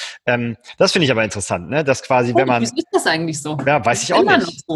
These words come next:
Speaker 2: so.
Speaker 1: Naja, weil das, das, ich glaub, das ist schon so ein gesellschaftliches Ding, ist, sich selber als Objekt, ähm, w-,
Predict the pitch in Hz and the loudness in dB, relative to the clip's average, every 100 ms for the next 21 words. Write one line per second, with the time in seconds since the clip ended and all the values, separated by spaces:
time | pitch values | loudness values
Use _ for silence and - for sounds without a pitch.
0 | 160 - - 139 196 170 165 - 151 147 | -6 -8 -2 0 2 2 2 0 -2 0
1 | 185 185 165 165 208 226 196 160 190 185 | -2 0 -4 -2 0 0 2 2 2 0
2 | 165 156 - 180 226 185 - 123 - - | -4 -8 -2 0 0 -6 -10 -14 -4 0
3 | 135 - 113 117 131 - - 110 160 175 | 0 -2 -6 -6 -6 -6 -4 2 4 4
4 | 139 - 156 165 160 - - - - - | 2 0 0 2 0 -4 -14 -14 -20 -20
5 | - _ _ - 139 139 139 139 139 _ | -20 _ _ 0 0 0 -4 -6 -10 _
6 | _ _ _ _ _ _ _ _ - 151 | _ _ _ _ _ _ _ _ -20 -14
7 | 123 | -12